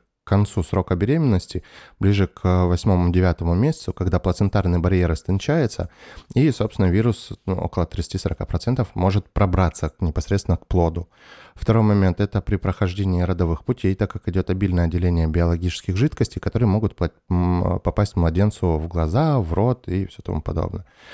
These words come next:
Ну и третье — это при вскармливании грудным молоком. Опять же, этот риск существует при условии того, что мать не принимает терапию. При условии приема ребенок рождается здоровым. Единственный нюанс то, что,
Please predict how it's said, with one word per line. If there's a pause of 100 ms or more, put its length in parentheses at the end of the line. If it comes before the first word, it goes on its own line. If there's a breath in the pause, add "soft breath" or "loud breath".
(200 loud breath)
Ну
и
третье —
это
при
вскармливании
грудным
молоком. (400 soft breath)
Опять
же,
этот
риск
существует
при
условии
того,
что
мать
не
принимает (220)
терапию. (800 soft breath)
При
условии
приема
ребенок
рождается
здоровым.
Единственный
нюанс
то,
что,